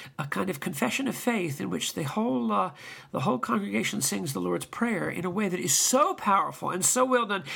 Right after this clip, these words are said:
You don't need Babette's Feast. You don't need to look at the crumbs underneath A C D C, or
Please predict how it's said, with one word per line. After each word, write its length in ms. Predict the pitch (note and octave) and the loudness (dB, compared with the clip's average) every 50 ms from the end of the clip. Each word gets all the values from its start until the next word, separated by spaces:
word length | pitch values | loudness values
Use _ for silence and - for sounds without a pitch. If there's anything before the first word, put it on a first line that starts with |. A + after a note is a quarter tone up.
| - | 0
You 100 | - A#3 | 4 4
don't 180 | A#3+ C#4+ E4 D4 | 4 4 4 2
need 160 | D4+ D4 C4 A#3+ | 0 0 2 2
Babette's 380 | A3+ A3 F#3+ G3+ G3 - - | 2 4 4 2 2 0 0
Feast. 460 | - - G#3+ F3+ D3+ C3+ - - - | 2 2 2 2 2 -2 -4 -6 -4
You 60 | F3 E3+ | 0 2
don't 180 | G3 A3+ A#3 | 2 2 2
need 180 | A3+ A#3+ A3 F#3+ | 2 0 0 0
to 80 | G#3+ | 0
look 160 | G3 G3+ - G3+ | 0 0 0 0
at 100 | F#3 - | -2 -2
the 60 | F3+ | -2
crumbs 500 | - - F#3+ G3+ G3 F#3+ F3+ F3 C#3+ F#3+ | 0 4 4 4 4 4 2 -2 -2 -2
underneath 500 | F#3 F3+ F#3 F#3 F#3 F3+ F3+ F3 - - - | 0 0 0 0 0 2 0 -2 -2 -4 -4
A 120 | F#3 F#3+ | -2 -2
C 200 | - - F3+ F3 | 0 0 0 0
D 180 | F3 F#3 G3 F#3 | 0 0 -2 0
C, 320 | - - E3 - C#3 C#3+ | -2 -2 -4 -4 -4 -2
or 140 | D#3 D#3+ | -2 -2